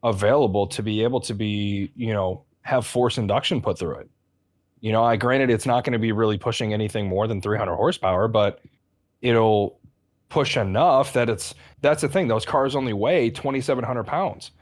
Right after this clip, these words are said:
You put three hundred horsepower in it, it's gonna feel faster than a fucking Mustang, a new Mustang, or,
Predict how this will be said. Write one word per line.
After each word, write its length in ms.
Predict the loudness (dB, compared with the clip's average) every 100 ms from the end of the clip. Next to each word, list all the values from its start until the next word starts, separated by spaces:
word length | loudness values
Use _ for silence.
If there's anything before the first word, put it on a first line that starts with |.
| _ _
You 100 | -4
put 180 | 2 2
three 220 | 2 2
hundred 200 | 2 2
horsepower 460 | 2 0 2 2 2
in 80 | 0
it, 120 | -2
it's 140 | -2
gonna 180 | 0 -2
feel 320 | -2 0 2
faster 360 | 2 0 -2 -2
than 100 | -2
a 40 | 0
fucking 280 | -2 -2 0
Mustang, 440 | 0 -2 -6 -4
a 40 |
new 140 | 0 2
Mustang, 420 | 2 0 -2 -2
or, 240 | 0 -2